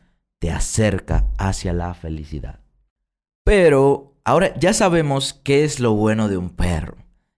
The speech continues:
Ya sabemos que un perro es súper bueno, sí, el perrito que perdona mucho, que juega mucho, que salta mucho, ok. Pero ¿por qué nosotros debemos ser como un perro? Nosotros no siempre somos felices como un perro, como dijimos en el primer punto.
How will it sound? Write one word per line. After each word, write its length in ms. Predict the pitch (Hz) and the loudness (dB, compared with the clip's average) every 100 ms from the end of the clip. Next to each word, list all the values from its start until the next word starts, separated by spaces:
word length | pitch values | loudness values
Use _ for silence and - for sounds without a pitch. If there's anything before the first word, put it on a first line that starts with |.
| - | -8
Ya 80 | 80 | -6
sabemos 340 | 82 82 80 | -4 -4 -6
que 80 | 76 | -6
un 60 | |
perro 200 | 76 76 | -6 -4
es 40 | 80 | -4
súper 240 | 90 87 | -4 -2
bueno, 340 | 104 110 107 110 | -2 0 -2 -6
sí, 220 | - 139 | -8 -8
el 140 | 135 | -8
perrito 580 | 101 90 92 90 90 82 | -8 -8 -8 -8 -8 -8
que 160 | 78 73 | -10 -8
perdona 400 | 78 80 80 71 | -6 -4 -4 -6
mucho, 360 | 76 76 76 | -8 -8 -12
que 120 | - | -16
juega 280 | 73 76 73 | -16 -12 -10
mucho, 460 | 78 80 - 80 80 _ _ _ _ | -8 -8 -4 -6 -6 _ _ _ _
que 340 | - 107 104 98 | -4 0 0 -2
salta 460 | - 101 98 90 | 0 -2 0 -2
mucho, 460 | 90 90 90 92 - | 0 -2 -4 -8 -6
ok. 180 | - - 80 82 _ _ _ _ | -6 -4 -6 -6 _ _ _ _
Pero 260 | - 95 - | -2 -2 0
¿por 300 | 107 214 - | -2 -2 -4
qué 260 | 160 139 | -2 -2
nosotros 560 | 120 117 107 98 113 104 | -4 -8 -6 -6 -6 -6
debemos 460 | 92 87 87 98 - | -4 -4 -4 -6 -6
ser 240 | 82 82 | -6 -6
como 240 | - 85 | -8 -6
un 120 | 95 92 | -6 -4
perro? 420 | 120 120 76 73 _ _ - | -4 -4 -8 -16 _ _ -12
Nosotros 840 | 113 131 156 147 147 131 131 - _ _ _ - | -6 -2 0 -2 0 -4 -4 -12 _ _ _ -6
no 220 | 120 139 | -2 -2
siempre 540 | - 131 135 139 135 | 0 0 0 0 -2
somos 360 | - 104 107 107 | -2 -2 -2 -2
felices 520 | 92 98 107 104 98 | 0 0 0 -2 -6
como 240 | 82 85 | -8 -6
un 120 | 87 87 | -6 -4
perro, 440 | 104 92 76 73 | -2 -2 -4 -6
como 220 | 85 82 | -4 -2
dijimos 400 | 82 92 90 90 | -2 0 0 -2
en 120 | 87 | -4
el 120 | 87 85 | -6 -6
primer 380 | 82 82 82 | -8 -8 -8
punto. 440 | - 90 87 78 | -4 -4 -4 -12